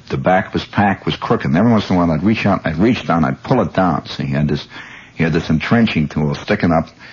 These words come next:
sticking way up off to one side, and it was digging him in his right shoulder blade.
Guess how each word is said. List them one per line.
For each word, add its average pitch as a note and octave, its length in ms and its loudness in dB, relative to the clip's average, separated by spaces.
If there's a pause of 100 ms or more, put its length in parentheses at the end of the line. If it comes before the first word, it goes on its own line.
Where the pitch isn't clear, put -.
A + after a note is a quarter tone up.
(200)
sticking F2+ 420 0
way A2+ 220 4
up G2 200 2
off G2 200 2
to F2 80 2
one F#2+ 200 4
side, F2 280 2
and D#2 60 0
it D#2 40 2
was D#2+ 160 0
digging A#2 300 2
him F#2 160 4
in F2 100 4
his E2 220 0
right G2+ 240 2 (120)
shoulder G#2 300 2
blade. C#2+ 420 -2